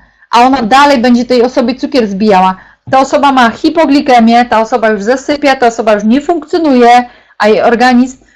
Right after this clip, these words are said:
nie pozwoli zadziałać glukagonowi, e, i wyciągnąć zapasowy cukier zgromadzony w wątrobie.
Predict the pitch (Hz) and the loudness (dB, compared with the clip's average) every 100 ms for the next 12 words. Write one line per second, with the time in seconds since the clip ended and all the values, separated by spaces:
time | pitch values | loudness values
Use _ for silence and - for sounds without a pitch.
0 | _ 233 247 285 285 240 240 285 269 240 | _ -2 0 0 -2 -2 0 0 -2 -2
1 | 226 240 240 233 196 240 277 277 233 233 | -2 0 0 0 -2 -4 -4 -4 -4 0
2 | 220 214 196 233 285 - - _ - 220 | 2 0 0 -2 -4 -10 -20 _ -4 -2
3 | - 285 247 294 302 269 269 254 240 226 | 0 -2 -2 -2 0 -2 0 -2 0 -2
4 | - 233 262 220 226 269 269 233 202 190 | -2 -2 -2 -4 -6 -8 -4 -4 -4 -2
5 | 233 226 202 220 214 196 214 208 196 185 | 0 0 0 0 0 -2 -4 -2 -2 -2
6 | 190 | -6